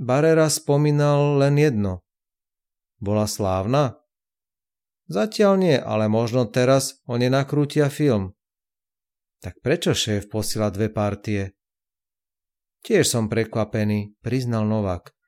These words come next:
„Možno preto, lebo vražda sa stala v drahej Noble štvrti.“ Počula, že telefón padol na dlášku. Aj to, ako ho Novák hľadá a nadáva.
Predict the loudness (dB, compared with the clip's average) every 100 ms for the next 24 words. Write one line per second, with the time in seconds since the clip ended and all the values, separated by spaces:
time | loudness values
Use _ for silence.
0 | _ _ _ _ _ _ -4 0 0 2
1 | 0 2 2 2 4 2 2 -4 _ _
2 | -6 -2 0 0 -4 -4 -6 -2 0 0
3 | -2 -10 _ _ -4 0 0 0 0 2
4 | 2 0 0 -2 -2 -4 -2 -10 -12 _
5 | _ _ _ _ _ _ _ _ _ _
6 | _ -8 -8 -4 -2 -2 -2 -4 -4 -4
7 | -4 -6 -4 -4 -2 -2 -2 -2 -2 -4
8 | -8 -10 -10 _ _ _ _ -2 -2 0
9 | 0 0 -2 -4 -2 0 0 -2 -2 -2
10 | -2 -2 -2 -2 -2 -2 -2 -4 -8